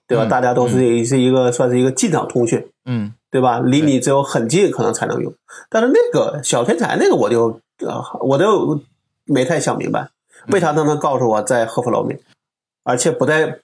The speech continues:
Speaker 1: 不在地上。
Speaker 2: 我觉得那个可能就是基于附近的 WiFi 的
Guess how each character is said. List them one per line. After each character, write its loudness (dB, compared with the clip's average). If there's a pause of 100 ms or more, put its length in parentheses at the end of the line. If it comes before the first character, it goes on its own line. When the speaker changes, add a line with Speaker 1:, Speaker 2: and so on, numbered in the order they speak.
Speaker 1:
不 0
在 2
地 0
上。 -4 (180)
Speaker 2:
我 -2
觉 -2
得 0
那 0
个 -2
可 -6
能 -2
就 -4
是 -4
基 -8
于 -4
附 -8
近 -4
的 -2
WiFi -4
的 -4